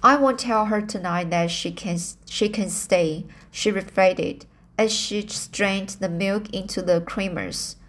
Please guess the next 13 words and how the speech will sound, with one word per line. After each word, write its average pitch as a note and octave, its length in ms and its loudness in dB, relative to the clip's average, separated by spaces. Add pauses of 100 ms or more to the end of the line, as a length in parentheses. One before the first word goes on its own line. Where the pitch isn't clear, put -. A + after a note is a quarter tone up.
(260)
"She'd D#4+ 340 0
be A#3 120 8
so, G3+ 500 2
she'd - 560 2
be A3 140 4
so G#3 440 0
excited G#3+ 640 0
that F#3+ 220 2
she - 260 -6
wouldn't G3 400 -2
sleep G3+ 420 0
a F#3+ 80 2
wink." F3+ 500 -4